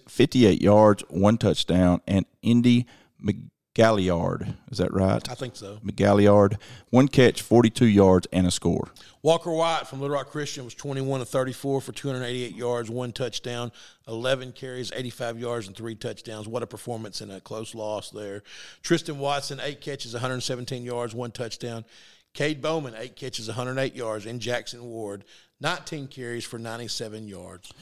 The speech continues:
Speaker 1: Mister Bo Williams at Shiloh Christian had eighteen carries for a hundred fifty-five yards and three touchdowns. Cole Creighton, thirteen of fifteen, hundred ninety-nine yards, three scores. And Carter Holman, eight catches, one hundred forty-nine yards,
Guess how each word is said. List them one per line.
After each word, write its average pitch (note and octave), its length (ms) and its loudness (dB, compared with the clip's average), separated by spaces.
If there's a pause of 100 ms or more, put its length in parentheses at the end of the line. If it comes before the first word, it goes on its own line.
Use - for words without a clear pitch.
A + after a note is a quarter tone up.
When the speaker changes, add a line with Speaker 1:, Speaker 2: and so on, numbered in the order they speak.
(160)
Speaker 1:
Mister G#2+ 280 2
Bo G#2 260 8
Williams A#2+ 560 8
at - 100 -6
Shiloh G#2 340 6
Christian F#2+ 460 2
had D#2 140 0
eighteen G2+ 400 0
carries G2+ 340 2
for - 160 -4
a E2+ 40 -2
hundred G2+ 280 0
fifty-five F2+ 540 0
yards F#2 360 6
and - 120 -8
three G2 200 -2
touchdowns. A2 680 0 (360)
Cole G2+ 260 6
Creighton, G2+ 560 4
thirteen B2 360 2
of B2 80 2
fifteen, F2+ 640 2
hundred A2+ 360 2
ninety-nine G#2+ 500 4
yards, G#2+ 480 2
three A#2+ 180 4
scores. G2+ 540 4 (340)
And F2+ 120 -2
Carter G2 300 6
Holman, F#2 440 4 (140)
eight A2 180 0
catches, F2+ 400 0
one G2+ 200 2
hundred G2+ 300 2
forty-nine F2 560 2
yards, F2 380 4